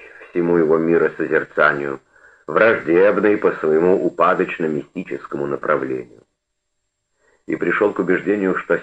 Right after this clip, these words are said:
сила воздействия гравюры объяснялась высоким мастерством автора,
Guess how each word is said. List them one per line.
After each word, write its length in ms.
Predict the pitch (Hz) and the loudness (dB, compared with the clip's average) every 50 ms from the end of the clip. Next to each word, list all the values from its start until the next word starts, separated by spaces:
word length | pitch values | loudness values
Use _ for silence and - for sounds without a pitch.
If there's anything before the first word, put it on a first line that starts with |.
| - | -4
сила 240 | - 104 113 92 82 | -4 -2 0 0 2
воздействия 640 | 78 78 73 65 62 76 87 80 - - - 69 69 | 2 0 0 -2 -2 -4 -4 -4 -4 -6 -4 -4 -2
гравюры 520 | 67 69 73 71 69 73 82 98 117 131 131 _ _ _ _ _ _ - | -2 -2 -2 -2 -2 -2 -4 -4 -4 -6 -10 _ _ _ _ _ _ -4
объяснялась 680 | 80 71 69 71 - - 73 85 104 113 117 113 - - | -4 -4 -4 -6 -10 -6 -2 0 0 0 -2 -4 -8 -10
высоким 560 | 67 76 - - 92 98 - - 110 113 110 | -8 -6 -4 0 -2 -2 0 0 -2 -2 -2
мастерством 720 | 110 - _ - 113 - - - - 117 123 135 135 135 - - | -4 -6 _ -4 -4 -4 -6 -10 -8 -6 -4 -4 -4 -6 -6 -2
автора, 480 | - 101 - - - - 76 65 65 | -2 0 0 -2 -6 -8 -8 -8 -8